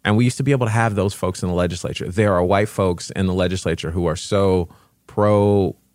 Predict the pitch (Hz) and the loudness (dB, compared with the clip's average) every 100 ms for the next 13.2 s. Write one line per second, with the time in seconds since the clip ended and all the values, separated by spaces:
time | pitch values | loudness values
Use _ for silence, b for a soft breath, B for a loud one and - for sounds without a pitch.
0 | _ _ _ _ _ - 101 110 107 107 | _ _ _ _ _ -10 -2 0 0 -2
1 | - 151 127 90 - - _ _ _ _ | -2 2 2 0 -6 -16 _ _ _ _
2 | - 135 185 - 110 104 92 98 98 92 | -2 0 2 2 2 2 0 -2 -2 0
3 | 92 - 98 92 92 85 71 95 98 92 | 0 0 -4 -2 0 -2 -2 0 0 0
4 | 90 - 110 135 117 95 101 104 107 110 | -2 -2 0 2 2 2 0 2 0 0
5 | 120 - - 87 - 107 - 98 92 - | -2 -4 -12 -10 -4 -4 -2 -2 -2 -2
6 | 90 90 98 98 92 101 - 82 - - | -4 -2 0 0 0 -2 -2 -6 -6 -2
7 | 101 101 87 90 90 - - 117 - B | 0 0 -2 -2 -2 -2 -2 -2 -2 B
8 | B B 165 185 170 147 127 - 151 113 | B B 0 2 2 0 -2 -2 -2 -2
9 | - 104 95 107 117 113 101 92 87 80 | 0 0 2 4 4 2 0 2 2 2
10 | 87 78 82 78 85 92 82 64 - b | 2 0 0 0 0 -2 -2 -4 -10 b
11 | b b - 101 92 101 110 92 92 92 | b b 0 2 2 2 2 2 2 2
12 | 92 82 - - 92 87 87 90 87 90 | 2 -2 -4 -2 0 2 2 2 2 0
13 | 90 | 0